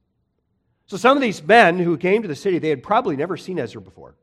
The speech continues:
They had never, never interacted with him. He had had no opportunity to build credibility and trust with these guys.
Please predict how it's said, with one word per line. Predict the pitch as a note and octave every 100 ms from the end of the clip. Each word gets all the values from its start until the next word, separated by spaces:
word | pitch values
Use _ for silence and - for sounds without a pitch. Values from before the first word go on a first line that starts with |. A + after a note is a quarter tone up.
| _ _ _ _ _ _ _ _
They | D#3+
had | G3
never, | E3 G3 F3+
never | C#3+ F3
interacted | G3+ F3+ D3 D#3 G3
with | F#3
him. | G3+
He | F#3 G3+
had | E3
had | D#3 C#3
no | C#3 D3 F#3 G#3+
opportunity | E3+ D3 - D3+ F3+ G#3
to | B2+
build | C3+ B2+ -
credibility | D#3 C3+ B2+ D#3+ F#3 G3 F#3+
and | A2+
trust | - C#3 D#3+ -
with | E3
these | D#3+
guys. | - D3 D3 D#3 - -